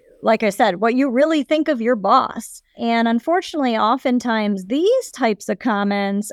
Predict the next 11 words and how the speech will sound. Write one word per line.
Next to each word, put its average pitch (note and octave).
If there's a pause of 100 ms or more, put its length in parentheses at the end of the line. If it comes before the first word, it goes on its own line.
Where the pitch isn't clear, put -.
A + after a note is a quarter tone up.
are G3+ (160)
connected B3+
to C4
information B3+
that G#3
is G3+
actually F4
related G#3
to G3
the F#3
litigation. F#3